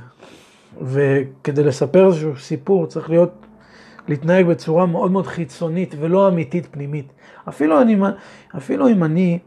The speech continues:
הייתי משחק בסרט של צדיק, האם אני ראוי לשחק את הצדיק? האם אני ראוי? אפילו כשאני הולך לס-, ל-, לחנך ילדים, אני מכניס את הפנימיות שלי ל-, לדמות? זה לא כל כך פשוט.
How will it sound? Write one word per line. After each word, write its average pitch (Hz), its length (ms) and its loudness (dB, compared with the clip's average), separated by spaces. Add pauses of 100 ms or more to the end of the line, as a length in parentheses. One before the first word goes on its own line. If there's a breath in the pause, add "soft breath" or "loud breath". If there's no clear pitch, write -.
(220)
הייתי 165 380 -2
משחק 147 580 -2
בסרט 143 600 -2
של 143 240 -8
צדיק, 143 600 -2 (640 soft breath)
האם 196 320 -4
אני 202 180 2
ראוי 165 280 0
לשחק 156 460 -6
את 139 140 -8
הצדיק? 160 600 -8 (420 soft breath)
האם 160 300 0
אני 196 180 0
ראוי? 160 360 -2 (600 soft breath)
אפילו 285 340 2
כשאני 214 240 0
הולך 196 300 0
לס-, 190 220 -4
ל-, 165 340 -2
לחנך 151 560 -2
ילדים, 151 480 0 (760 soft breath)
אני 151 120 -2
מכניס 147 380 -2
את 233 100 0
הפנימיות 147 640 -4
שלי 208 240 0
ל-, 143 320 -2
לדמות? 135 520 -4 (760 soft breath)
זה - 120 -10
לא 143 100 0
כל 170 180 2
כך 143 160 -2
פשוט. - 460 -16